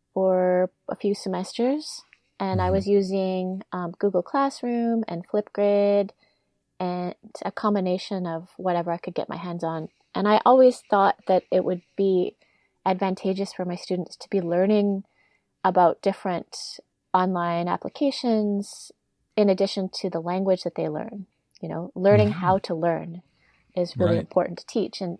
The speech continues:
Speaker 1: and I would tell them that, you know, this, you're not just learning English, you're learning this and this and this, as well as self-management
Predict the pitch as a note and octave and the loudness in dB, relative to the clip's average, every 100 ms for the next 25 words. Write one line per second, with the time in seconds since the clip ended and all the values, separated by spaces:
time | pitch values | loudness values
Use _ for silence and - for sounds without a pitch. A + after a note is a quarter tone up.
0 | - F#3+ F#3 F#3 F3+ F3+ - - B3+ B3 | -4 2 2 4 2 0 -18 -2 4 4
1 | A3+ E3+ - - - - F3 E3+ G#3 - | 2 -6 -8 -10 -10 -10 -6 -4 -4 -4
2 | A3 A3 A#3 - A3+ - G3 F#3 - F#3+ | 0 2 2 2 -4 -2 -2 -2 -4 -2
3 | E3 F3 - F3 E3+ E3+ E3+ E3 E3 E3+ | -2 -4 -8 -6 -4 -4 -4 -8 -6 -6
4 | - D#3+ D#3+ - - - - - E3 E3 | -6 -8 -8 -10 -14 -12 -12 -8 -6 -2
5 | D#3 D#3+ - - - A#3 B3 A#3 G3+ G3 | -2 -4 -6 -8 -4 -2 -2 -2 -4 -4
6 | F#3 | -6